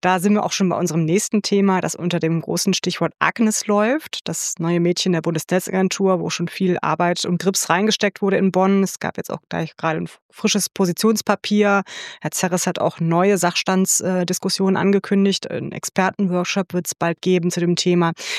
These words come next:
Also da laufen die Köpfe schon heiß, wie sich das einfach gerechter verteilen lässt. Weil das Grundproblem ist ja tatsächlich, je mehr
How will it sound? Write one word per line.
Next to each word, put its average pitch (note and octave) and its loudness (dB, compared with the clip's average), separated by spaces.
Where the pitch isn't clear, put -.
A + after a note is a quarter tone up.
Also F#3+ 4
da F#3+ 6
laufen F3+ 2
die G#3 4
Köpfe - -2
schon F3+ 0
heiß, F#3+ 2
wie F#3 2
sich G3 0
das F#3 -2
einfach F3 -2
gerechter E3 -2
verteilen E3 0
lässt. D3 -6
Weil D#3 -2
das D#3 -4
Grundproblem F#3+ 2
ist E3 -2
ja F3 0
tatsächlich, E3+ -4
je E3 2
mehr F3+ 4